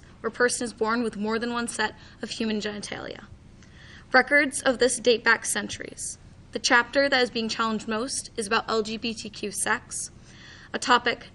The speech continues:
not covered in the public education system, leaving questioning teens and young adults resorting to Google,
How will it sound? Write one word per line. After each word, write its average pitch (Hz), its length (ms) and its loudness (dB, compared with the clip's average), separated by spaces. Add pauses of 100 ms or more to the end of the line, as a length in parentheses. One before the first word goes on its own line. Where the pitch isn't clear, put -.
not 247 280 6
covered 220 480 2
in 226 100 -4
the 226 60 2
public 220 440 0
education 208 520 0
system, - 460 -6 (720)
leaving 262 300 4
questioning 277 580 2
teens 233 580 0
and 226 200 2
young 226 160 4
adults 226 480 0 (300)
resorting 233 340 6
to 233 100 -4
Google, 202 420 4